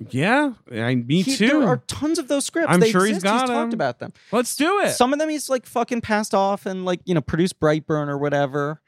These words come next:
Speaker 2: You know, half-developed ideas, the Belko Experiment. But I'm like, direct something that is something you can make now because you've made these films, rather than making another one of those films.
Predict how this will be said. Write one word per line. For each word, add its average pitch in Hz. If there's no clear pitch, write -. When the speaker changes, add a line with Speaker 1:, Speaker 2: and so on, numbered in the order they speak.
Speaker 2:
You 156
know, 151
half-developed 151
ideas, 139
the 147
Belko 143
Experiment. 139
But 165
I'm 185
like, 185
direct 349
something 254
that 202
is 180
something 220
you 196
can 190
make 180
now 156
because 139
you've 131
made 135
these 117
films, -
rather 156
than 139
making 143
another 131
one 127
of 110
those 123
films. -